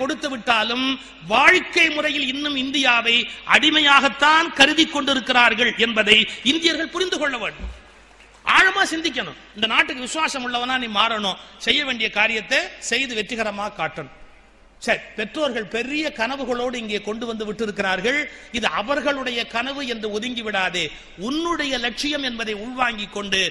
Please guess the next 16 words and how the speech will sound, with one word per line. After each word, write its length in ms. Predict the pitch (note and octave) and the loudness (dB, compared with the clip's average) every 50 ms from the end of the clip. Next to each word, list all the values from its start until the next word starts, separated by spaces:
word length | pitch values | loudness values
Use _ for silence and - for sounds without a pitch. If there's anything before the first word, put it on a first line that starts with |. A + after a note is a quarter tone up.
| - - - - - F3 | -4 -10 -16 -18 -8 0
வாழ்க்கையில் 560 | G3 A#3 C4+ C4+ - B3 A#3 A3 G#3+ G#3 F#3+ F#3+ | 2 2 2 2 0 0 0 0 0 -2 -4 -4
உயர்வதற்குரிய 640 | G#3 A#3+ B3 A#3+ A3+ A3 G#3 - - G#3 G3 F#3 F3+ F3 | -4 -4 -4 -4 -6 -8 -8 -8 -6 -4 -2 -2 -2 0
வழிமுறையை 460 | F3+ G3 A3 G#3+ A3 G3+ G3+ G3+ G3+ F3 - - | -2 -4 -4 -6 -6 -6 -4 -4 -4 -4 -2 0
பார். 260 | G3+ G3+ G3+ G#3 - - - - - F3 | 2 2 2 2 0 -6 -14 -14 -10 -8
இதை 120 | F#3+ F#3+ F3+ F3+ | -8 -8 -6 -8
முழுமையாக 500 | G3+ A#3 C#4+ C4 B3 A#3 A3 G3+ F#3 F#3+ - - | -8 -8 -6 -6 -4 -2 -2 -2 -4 -4 -4 -2
பயன்படுத்து. 540 | G3 G3+ G#3+ G#3 G3 F#3+ F3 D#3+ - F3+ F3+ E3 - - - - - - - F#3 A3 | -2 -2 -2 -4 -8 -10 -10 -6 -4 -4 -2 -2 -6 -10 -18 -20 -20 -16 -10 -8 -6
உன்னால் 440 | B3 B3+ C4 C#4 D#4 E4+ F#4+ G4 F#4+ F#4+ - - - - - - - F#3+ A3 | -2 0 2 2 4 2 2 2 0 -2 -8 -14 -18 -20 -20 -18 -12 -10 -8
உன் 100 | A3+ G#3 - | -8 -8 -6
குடும்பம் 480 | C4 C#4 D4+ F4 E4+ D#4 D#4 C#4+ B3 G#3 G3+ | -4 -2 -2 -2 -2 -2 -2 -2 -2 -2 -2
உயர 200 | G#3 G#3+ G#3 G3 F3 | -2 0 0 0 -2
வேண்டும், 340 | E3+ E3 D#3 D#3 D#3 D3 C3 - - - - - - D#3 F#3 | -2 -4 -2 -4 -6 -6 -6 -8 -16 -20 -20 -20 -12 -6 -4
உன்னால் 460 | A#3 C4 C#4 C4 B3 B3 B3 A#3+ A#3+ A#3+ G3 G3+ G#3+ | -4 0 0 2 2 2 2 0 -2 -4 -8 -8 -6
இந்த 160 | G3+ F#3+ F#3 F3+ F3 F#3 | -4 -4 -6 -4 -4 -4
நாடு 300 | G#3+ C4 D4+ D#4+ D#4+ D4 A#3+ A3 | -4 -2 -2 -2 -2 0 -2 -2
உயர 160 | G#3+ G#3 G3+ | -2 0 0